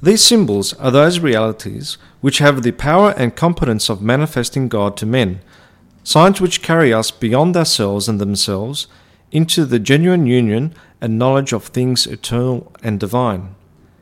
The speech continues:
Some examples of Christian symbols are the icons, the sign of the cross, and the vestments of liturgical celebration.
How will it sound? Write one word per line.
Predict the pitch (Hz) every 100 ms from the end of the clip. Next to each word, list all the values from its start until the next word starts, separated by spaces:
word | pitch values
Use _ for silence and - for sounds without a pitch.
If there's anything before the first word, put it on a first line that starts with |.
| _ _ _ _
Some | - 160
examples | 147 117 139 165 180 156
of | 117 -
Christian | 151 143 117
symbols | - 160 110 104 117 - - _ -
are | 147
the | 147 156
icons, | 160 165 120 95 92 - - _ _
the | 131
sign | - 147 151
of | 147
the | 139
cross, | 143 156 135 - - - _ _ -
and | 127
the | 123
vestments | 131 143 - 123
of | 110
liturgical | 110 107 113 107 110
celebration. | 101 104 101 127 139 - 92